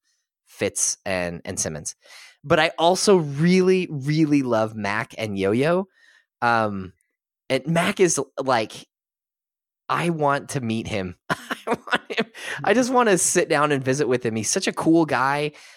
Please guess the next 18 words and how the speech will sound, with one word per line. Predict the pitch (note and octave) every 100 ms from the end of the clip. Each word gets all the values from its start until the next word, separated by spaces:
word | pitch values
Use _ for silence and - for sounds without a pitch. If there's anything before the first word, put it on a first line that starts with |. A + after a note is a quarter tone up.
| _
Um, | - A#2+ A#2
I | A#2
love | B2+ D#3
that | F3+ C#3+
the |
way | C3 B2+ B2
that | B2
they | A2+ G#2
handle | A#2 A2+ A2+ A2 G#2+ A2 -
i-, | -
in | A#2 G#2+
the |
show, | - A2+ G#2 G2+ G2
um, | - F2 F2
his | G#2 A2+
belief | - F#2 B2 A#2+
in | F#2+
God, | A2+ A#2+ A#2+ A#2+